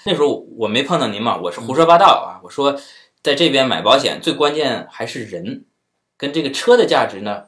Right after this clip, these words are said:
Speaker 1: 关系有，但是不大，关键是你这个人的信用，您的驾驶习惯。我当，我当时吹牛，我说你买辆马三，呃，马自达三，你跟你买辆宝马三，其实如果同一个人开的话，保费差不多，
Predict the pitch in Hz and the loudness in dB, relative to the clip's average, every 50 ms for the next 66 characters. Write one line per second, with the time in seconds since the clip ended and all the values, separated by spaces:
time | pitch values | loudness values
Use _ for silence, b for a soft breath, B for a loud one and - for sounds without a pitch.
0 | _ _ - 131 131 139 139 135 131 117 107 B B B B B - 120 117 110 | _ _ -2 0 0 -2 -4 -6 -8 -8 -10 B B B B B -6 0 2 2
1 | 101 95 107 110 - - 151 147 139 143 127 - - _ - 143 - 202 175 - | 2 2 0 -4 -2 -2 -4 -4 -4 -6 -10 -12 -10 _ -2 2 4 4 4 4
2 | - - 175 175 185 185 170 170 156 120 95 - 143 135 117 - 107 104 127 151 | 2 2 2 4 4 2 -2 -2 -4 -4 -4 -2 0 0 2 2 2 2 2 2
3 | 175 165 170 - - 165 143 120 110 95 87 - - 101 104 117 139 147 131 117 | 0 0 0 -2 -4 -4 -4 -4 -6 -8 -10 -12 -14 -12 -10 -6 -2 -2 -2 -2
4 | 98 - - 143 120 110 - 87 - - 92 95 117 110 98 - B B B B | -2 -4 -2 -2 -2 -2 -2 -8 -12 -4 0 0 2 2 0 -4 B B B B
5 | B B B B 104 101 101 107 107 98 107 123 127 135 135 - - 143 139 127 | B B B B -10 -8 -6 -4 -4 -4 -2 -2 0 -2 -2 -2 -2 -2 -2 -2
6 | 123 120 110 - 120 123 120 120 113 117 113 92 82 113 120 117 101 - - - | -2 -2 -2 -2 0 0 0 -2 -2 -2 -2 0 0 0 0 0 -2 -6 -4 -2
7 | 135 123 120 120 120 b b b b b b b b b - 104 101 95 98 98 | -2 0 0 -2 -6 b b b b b b b b b -10 -8 -6 -4 -4 -4
8 | 92 95 101 98 95 107 120 127 127 123 - 139 123 123 117 95 104 107 - - | -4 -4 -4 -6 -4 -2 0 0 0 2 2 0 0 0 -2 -4 -8 -10 -12 -14
9 | - - - 127 127 127 120 113 98 85 110 113 107 101 107 120 120 - - - | -12 -8 -6 -4 -4 -4 -4 -4 -4 -2 -4 -2 -2 0 -2 -2 -2 -4 -8 -8
10 | 117 110 110 110 107 - - - - 110 110 110 117 117 120 120 123 117 - - | -8 -6 -6 -8 -10 -14 -14 -14 -12 -12 -10 -8 -6 -4 -4 -4 -6 -8 -10 -12
11 | _ _ _ _ _ - 110 127 143 139 - - 135 165 170 165 135 123 131 135 | _ _ _ _ _ -8 -4 -2 0 0 0 2 2 2 4 2 2 0 -2 -2
12 | - 151 156 160 123 120 98 95 - - - - - 139 131 - - 147 113 101 | 0 0 0 0 0 -4 -6 -6 -6 -10 -10 -6 -6 -6 -2 0 2 0 0 0
13 | 101 107 110 110 - - | -2 -2 -2 -2 -2 -6